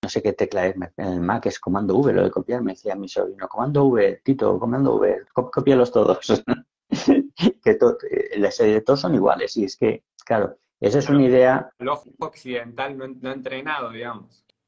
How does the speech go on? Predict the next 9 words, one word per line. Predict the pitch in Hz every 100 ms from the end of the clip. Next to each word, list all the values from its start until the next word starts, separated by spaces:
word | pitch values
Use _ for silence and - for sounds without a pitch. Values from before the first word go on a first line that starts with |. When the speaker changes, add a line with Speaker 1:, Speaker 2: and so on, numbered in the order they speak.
| -
Speaker 1:
Exactamente, | 110 104 120 113 98 87 87 92 -
es, | 98 -
es | 107 -
una | 113
idea, | 104 101 -
a | 104
ver, | 107 98
vamos | 98 98 92
a, | 98 98